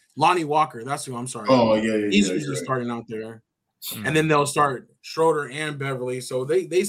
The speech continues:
Speaker 1: they start like a s-, kind of a smallish lineup. So anyway, so, um, but I think he'll still come off the bench behind Lonnie Walker. So,
Speaker 2: Yeah.
Speaker 1: we'll see.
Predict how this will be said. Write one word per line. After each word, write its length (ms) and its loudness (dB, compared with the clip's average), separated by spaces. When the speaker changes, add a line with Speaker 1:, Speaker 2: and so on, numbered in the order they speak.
Speaker 1:
they 120 0
start 320 0
like 180 -4
a 60 -8
s-, 160 -12
kind 180 -10
of 100 -8
a 40 -8
smallish 640 -6
lineup. 480 -6
So 300 -4
anyway, 520 -2
so, 420 -6
um, 440 -4
but 80 0
I 80 4
think 200 -4
he'll 160 0
still 240 0
come 200 -4
off 100 -2
the 80 -6
bench 240 -6
behind 260 -6
Lonnie 200 -6
Walker. 540 -10
So, 400 -14
Speaker 2:
Yeah. 260 -10
Speaker 1:
we'll 400 -12
see. 380 -10